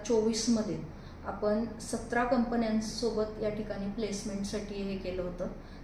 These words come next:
त्याच्यामध्ये पाचशे चौतीस पार्टिसिपंट्स होते आणि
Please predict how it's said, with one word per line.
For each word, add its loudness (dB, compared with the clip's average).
त्याच्यामध्ये -2
पाचशे 0
चौतीस 0
पार्टिसिपंट्स 0
होते -2
आणि -4